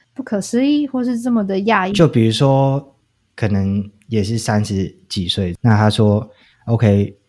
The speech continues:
Speaker 2: 存了一笔钱，想要转换跑道，那我说，OK，那他问我说，C P L是什么？
Speaker 1: 他直接问你说是什么？
Speaker 2: 嗯，好像有一个人是这样问，但是只有一个，那我就觉得，哦，嗯，可以啊，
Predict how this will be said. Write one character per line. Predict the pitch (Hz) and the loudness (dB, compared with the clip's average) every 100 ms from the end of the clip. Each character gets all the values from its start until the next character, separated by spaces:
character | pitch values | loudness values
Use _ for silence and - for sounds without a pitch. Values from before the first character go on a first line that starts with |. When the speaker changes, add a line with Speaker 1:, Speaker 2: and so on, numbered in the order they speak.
| _ | _
Speaker 2:
存 | - 107 | 0 2
了 | 104 107 | 4 2
一 | |
笔 | 107 95 | 0 -4
钱， | 90 92 90 90 | -4 -8 -8 -8
想 | 101 95 | -6 -4
要 | 98 | -4
转 | 101 92 | -4 -4
换 | 101 95 | -4 -4
跑 | 85 - | -8 -10
道， | 90 101 | -10 -4
那 | 104 98 92 - _ _ - | 0 0 -2 -6 _ _ -10
我 | 92 | -8
说， | 98 | -6
OK， | 87 104 - 95 | -4 -4 -2 -2
那 | 101 101 90 - _ | 0 -2 -4 -8 _
他 | - 101 | -6 -4
问 | 104 92 | -2 -4
我 | 85 | -6
说 | 90 90 90 92 - | -8 -8 -8 -12 -16
，C | - - 113 101 | -14 -4 0 0
P | 107 95 | 2 0
L | 69 | -2
是 | 87 - | -8 -6
什 | 104 - 65 | -6 -8 -10
么？ | - | -6
Speaker 1:
他 | 294 | -4
直 | 311 240 | -2 0
接 | 262 | 2
问 | 294 254 | 2 2
你 | |
说 | 185 208 | 0 -2
是 | 208 - 220 | -4 -4 -6
什 | - - | -6 -10
么？ | - 220 | -12 -6
Speaker 2:
嗯， | 139 143 143 143 147 147 147 147 - _ _ _ | -2 0 0 0 0 0 -2 -6 -12 _ _ _
好 | - 110 | -6 -4
像 | 101 147 | 0 0
有 | 107 - | 0 -2
一 | 123 | -4
个 | 120 | -2
人 | 95 92 | -2 -2
是 | 107 | -4
这 | 101 | -2
样 | 101 90 | -4 -4
问， | 87 - | -6 -4
但 | - 127 | 0 2
是 | 123 | 2
只 | 113 | 0
有 | 87 | -2
一 | 95 | -6
个， | - - - | -8 -12 -10
那 | - 135 | -4 -2
我 | 117 | -2
就 | 127 | -2
觉 | 113 | -2
得， | - - _ | -4 -10 _
哦， | 104 90 - _ _ _ _ | -8 -8 -10 _ _ _ _
嗯， | 113 90 - - | -6 -6 -10 -12
可 | - 113 | -4 -2
以 | 110 | -2
啊， | 85 | -4